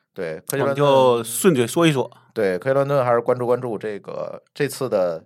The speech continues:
Speaker 1: 啊，总统就职仪式怎么就变成了科技圈春晚？这个太搞笑了。
Speaker 2: 这个他没去把当时咱们那天想聊的，
Speaker 1: 啊。
Speaker 2: 本来你们聊小红书的时候，我说要聊那个芯片法案的，
Speaker 1: 嗯。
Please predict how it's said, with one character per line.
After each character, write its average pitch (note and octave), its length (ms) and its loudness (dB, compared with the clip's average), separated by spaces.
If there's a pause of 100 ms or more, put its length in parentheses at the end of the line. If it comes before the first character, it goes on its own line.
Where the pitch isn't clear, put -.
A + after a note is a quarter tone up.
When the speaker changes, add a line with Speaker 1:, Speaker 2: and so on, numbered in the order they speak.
(600)
Speaker 1:
啊， D#2+ 480 -12
总 C#3+ 180 -10
统 A#2+ 240 -4
就 B2 200 -6
职 A#2+ 120 -8
仪 B2 120 -8
式 B2+ 180 -6
怎 G#2 100 -6
么 F2+ 80 -6
就 G2 120 -10
变 A2 180 -6
成 A#2 100 -8
了 A2 120 -6
科 - 180 -6
技 C4+ 140 -10
圈 A#2 180 -12
春 - 220 -18
晚？ - 100 -20 (380)
这 F3+ 160 -12
个 F#2+ 180 -8
太 - 140 -10
搞 - 120 -12
笑 - 120 -14
了。 - 160 -16 (100)
Speaker 2:
这 F4 220 2
个 A#2 420 2
他 G3+ 240 0
没 D3 260 -2
去 E3 220 -6
把 - 400 -10
当 D3 240 0
时 C3+ 180 -2
咱 A#2 200 -2
们 C3 260 -4
那 F3 140 4
天 C#3+ 180 0
想 A2 340 0
聊 G2+ 280 -2
的， B2+ 80 -2
Speaker 1:
啊。 B2+ 80 -16
Speaker 2:
本 B2+ 100 6
来 D#3 80 6
你 E3 80 2
们 C3+ 140 0
聊 D3 200 6
小 C3 180 -2
红 B2+ 100 2
书 C#3 60 0
的 C3+ 40 0
时 C3+ 60 0
候， C3 60 0
我 G2+ 120 -10
说 B2 120 -4
要 B2+ 100 4
聊 A2+ 240 0
那 C3 120 -4
个 B2 60 -4
芯 D3 180 -4
片 D#3+ 80 2
法 A2+ 200 -4
案 G#3+ 120 4
的， - 260 -4
Speaker 1:
嗯。 B2 260 -10